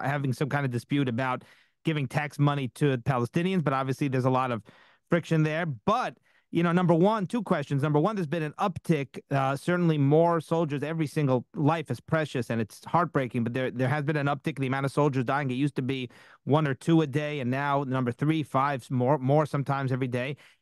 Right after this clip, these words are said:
And the Israeli media, you saw this reported a shift in the strategy. They're saying that now it's going to be more of a long-term war. They're saying that, uh, they're not, they're gonna have a buffer zone, and they are saying that it's gonna take maybe years to dismantle Hamas.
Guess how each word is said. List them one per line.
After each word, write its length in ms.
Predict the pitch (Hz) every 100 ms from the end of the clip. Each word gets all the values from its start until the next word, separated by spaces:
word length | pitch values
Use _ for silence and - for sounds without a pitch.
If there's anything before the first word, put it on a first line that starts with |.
| _ -
And 240 | 180 202
the 80 | 180
Israeli 420 | 151 143 180 185
media, 640 | 160 165 202 175 143 156 -
you 140 | 143
saw 240 | 143 165 147
this 180 | 156
reported 460 | - 143 165 165 151
a 60 | 143
shift 280 | - 165
in 100 | 165
the 80 | 135
strategy. 580 | 117 180 196 180 131 127
They're 120 | 143
saying 500 | 139 - 151 151 151 - _ _ 139
that 280 | 131 151
now 340 | 147 165 185 185
it's 100 | 165
going 260 | 175 160 156
to 120 | 143
be 480 | 120 156 156 151 156
more 300 | 151 165 175
of 100 | 139
a 60 |
long-term 840 | 143 131 170 214 190 151 147 131 127
war. 280 | 127 117 110
They're 140 | 131
saying 340 | 123 160 147
that, 180 | 143 135 120 147
uh, 180 | 135
they're 140 | 127 139
not, 280 | 147 170 151
they're 140 | 147
gonna 140 | 151 139
have 140 | 110
a 20 |
buffer 400 | 107 139 196 175
zone, 400 | 143 151 147 151 139 _ _
and 220 | - 143 143
they 80 |
are 140 | 160 175
saying 380 | - 185 185 160
that 220 | 147 143
it's 140 | 131
gonna 180 | - 160
take 400 | 139 156 143 - -
maybe 280 | 156 151 147
years 640 | 131 120 190 185 131 131 127 -
to 100 | -
dismantle 600 | 151 135 143 156 160 147 131
Hamas. 520 | 127 156 170 101